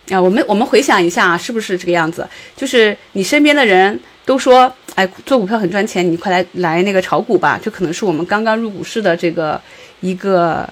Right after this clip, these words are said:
契机啊，就很难说是你身边人都亏得稀里哗啦了，你想起来我就开个户去买股票，不是，是吧？所以 <coughs> 我们都知道，那牛市的时候，就是卖菜的大爷啊，都一边卖着菜一边在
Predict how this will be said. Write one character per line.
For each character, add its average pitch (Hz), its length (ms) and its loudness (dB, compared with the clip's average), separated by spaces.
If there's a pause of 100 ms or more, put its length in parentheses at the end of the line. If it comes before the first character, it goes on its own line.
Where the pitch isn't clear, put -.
(100)
契 254 240 0
机 196 180 -2
啊， 170 160 2
就 220 140 -4
很 208 160 -2
难 185 160 2
说 262 160 2
是 269 140 0
你 180 80 4
身 262 180 0
边 262 140 2
人 233 100 2
都 247 80 0
亏 277 180 -2
得 247 60 2
稀 247 140 -2
里 254 60 0
哗 247 180 0
啦 240 140 4
了， 226 60 4
你 185 80 2
想 190 220 0
起 214 140 -4
来 170 60 4
我 170 120 2
就 185 100 -6
开 208 160 -2
个 208 120 -2
户 220 180 -2
去 180 160 -6
买 165 100 -2
股 185 120 -6
票， 208 200 -2 (540)
不 185 100 -4
是， 180 200 0
是 180 100 -8
吧？ 156 160 -8 (240)
所 285 160 0
以 311 100 2 (140)
<coughs> 226 160 -4 (100)
我 202 60 2
们 214 160 2
都 277 100 0
知 262 120 -4
道， 240 100 4
那 220 140 0
牛 190 180 2
市 254 140 -2
的 220 80 2
时 - 100 -8
候， 196 160 -4
就 208 100 -6
是 190 220 -2 (300)
卖 226 200 2
菜 226 320 0
的 175 200 -2
大 214 180 2
爷 180 160 4
啊， 165 140 -4
都 180 120 0
一 190 80 -2
边 190 220 0
卖 196 140 2
着 175 80 0
菜 - 180 -4
一 180 100 2
边 175 160 -2
在 180 140 -4